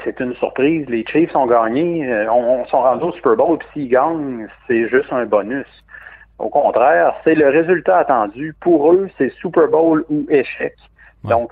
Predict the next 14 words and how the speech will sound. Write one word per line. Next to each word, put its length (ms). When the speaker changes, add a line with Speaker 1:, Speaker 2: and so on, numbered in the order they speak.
Speaker 1:
ça, 140
ça 120
va 120
être, 160
euh, 240
important 460
de 60
voir 240
comment 260
Mahomes 380
va 100
réagir. 340
Speaker 2:
Dernière 380
question. 500